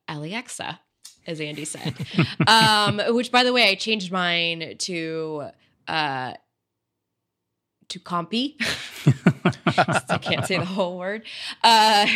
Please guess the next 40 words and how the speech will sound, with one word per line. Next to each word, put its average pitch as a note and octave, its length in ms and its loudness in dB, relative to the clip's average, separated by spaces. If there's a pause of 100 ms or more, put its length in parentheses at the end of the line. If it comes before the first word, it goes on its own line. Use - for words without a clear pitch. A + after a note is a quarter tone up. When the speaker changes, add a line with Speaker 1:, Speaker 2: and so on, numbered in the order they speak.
(240)
Speaker 1:
and G#3 340 2
it's G3 280 -2
probably G3+ 320 -4
not F3+ 140 -2
a E3+ 40 -4
good D#3+ 160 -4
thing D#3+ 180 -2
'cause D#3+ 100 -12
sometimes D#3+ 380 -6
I D#3 100 -4
talk C4+ 240 -6
about D3 260 -6
those A#2 180 -12
things - 240 -12
with D#3 120 -18
my D#3+ 80 -12
husband F3 380 -10
and C#3+ 100 -14
then C#3+ 100 -16
it C#3+ 120 -20
thinks E3 200 -18
I'm D#3 60 -16
talking D#3+ 320 -18
to - 60 -12
it. - 100 -18
But B3 100 -2
anyway, G#3 340 2 (520)
I D4+ 120 6
have E4+ 760 2
three D#4 260 -4
of A4 80 -6
these A3 160 -4
things G3+ 200 -4
in G3+ 100 -6
my G3+ 100 0
house, G3+ 420 -2
and F3+ 220 0
I G3 60 0
have A3+ 220 -2
one A3+ 640 -2